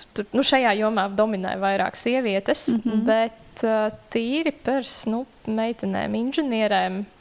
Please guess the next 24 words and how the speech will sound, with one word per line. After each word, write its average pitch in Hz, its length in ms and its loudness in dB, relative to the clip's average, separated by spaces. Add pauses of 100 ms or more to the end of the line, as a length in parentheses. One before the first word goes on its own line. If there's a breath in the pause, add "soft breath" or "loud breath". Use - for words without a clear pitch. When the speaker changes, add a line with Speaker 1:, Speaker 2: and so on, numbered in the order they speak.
Speaker 1:
un, - 400 -6
ā, - 120 -4 (140)
tīri - 280 -6
tādām - 360 -8
tehniskajām - 720 -4
profesijām, 214 920 -2
es - 500 -6
teiktu, - 460 -4
ka, - 100 -12
nu, 220 220 -4 (240)
nav 214 340 -2
bijis 208 320 -4
labāks - 400 -6
laiks. 311 380 0 (880 loud breath)
Tā - 180 -10
kā 190 160 -2
šobrīd, 208 520 -2
lai - 200 -4 (1000)
meitenes 208 640 -4
vairāk, 208 560 -2 (160)
meitenes 208 640 -4
sievietes 226 560 -2
vairāk 196 360 -2
sevi 196 280 -4